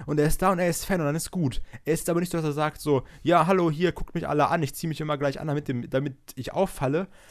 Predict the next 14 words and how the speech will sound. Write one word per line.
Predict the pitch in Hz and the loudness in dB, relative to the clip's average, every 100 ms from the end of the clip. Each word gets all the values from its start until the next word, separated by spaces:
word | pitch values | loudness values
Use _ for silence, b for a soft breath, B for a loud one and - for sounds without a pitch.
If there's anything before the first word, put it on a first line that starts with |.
| B | B
Aber | 139 143 | -4 -2
dieser | 135 | 0
Brock | 120 120 | -2 -4
Lesnar-Guy, | 147 180 147 127 113 120 170 b b b b _ _ | -2 -2 -2 -4 -4 -2 -4 b b b b _ _
Alter, | 160 196 135 110 90 _ - | -2 0 2 0 -2 _ -8
das | 117 | -4
ist | 175 - | -2 0
so | 180 | 0
anstrengend, | 196 190 131 120 | 0 0 0 2
ich | 113 | 2
hasse | 165 - | 2 0
das | 156 143 | -4 -4
richtig, | - 160 - 101 | -6 -8 -8 -6
ne? | 107 165 | -4 -4